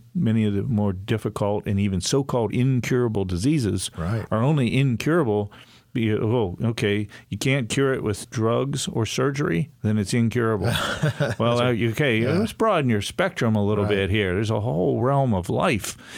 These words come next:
Speaker 1: You know, these eight essentials to start with.
Speaker 2: Mm.
Speaker 1: You know, and, you know, I even brought in the eight essentials of life and see how you can use those essentials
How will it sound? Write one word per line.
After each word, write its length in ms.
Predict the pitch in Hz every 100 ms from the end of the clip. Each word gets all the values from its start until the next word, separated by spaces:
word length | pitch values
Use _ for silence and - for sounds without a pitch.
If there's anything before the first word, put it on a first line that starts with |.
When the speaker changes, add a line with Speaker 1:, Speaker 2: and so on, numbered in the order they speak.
| -
Speaker 1:
You 80 | -
know, 140 | 107 107
these 180 | 117
eight 160 | 131 131
essentials 560 | 117 - 180 - 110 -
to 100 | -
start 300 | - 202 -
with. 280 | 107 110 117 - -
Speaker 2:
Mm. 140 | 98 90
Speaker 1:
You 100 | 117
know, 280 | 113 120 120
and, 320 | 117 120 113
you 140 | 117
know, 80 | 131
I 60 | 131
even 220 | 131 110
brought 300 | 95 156 151
in 180 | 196 131
the 140 | 104
eight 120 | 107
essentials 480 | 98 - 123 113 95
of 140 | 87
life 420 | 87 135 143 117 117
and 140 | 101
see 80 | 120
how 220 | 110 110
you 100 | 101
can 120 | 104
use 180 | 104 95
those 260 | 104 185 127
essentials 560 | - 107 101 127 143